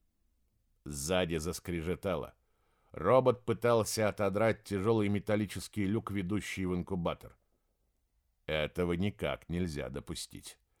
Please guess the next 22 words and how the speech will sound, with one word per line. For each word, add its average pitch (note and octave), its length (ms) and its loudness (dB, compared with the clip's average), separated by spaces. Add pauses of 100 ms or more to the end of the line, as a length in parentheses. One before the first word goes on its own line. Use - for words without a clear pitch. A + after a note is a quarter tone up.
(460)
Если C#3+ 520 4
он C#3+ 160 8
разрушит C3 560 4
инкубатор, B2 640 2 (400)
Зодиак G2 560 2
не A#2 100 2
сможет A#2 440 2
выращивать A2 640 0
новых G#2+ 340 0
роботов, A2+ 480 0
которые C#2+ 460 -6
могут E2 360 -2
потребоваться. F#2 800 -2 (640)
Собственно, B2+ 560 2
без B2+ 220 6
инкубатора — C3+ 760 4 (460)
зодиак C3 440 6
превратится C3 640 4
в B2+ 60 6
обычную B2+ 500 2
металлическую A#2 800 2
скорлупу, A2+ 800 2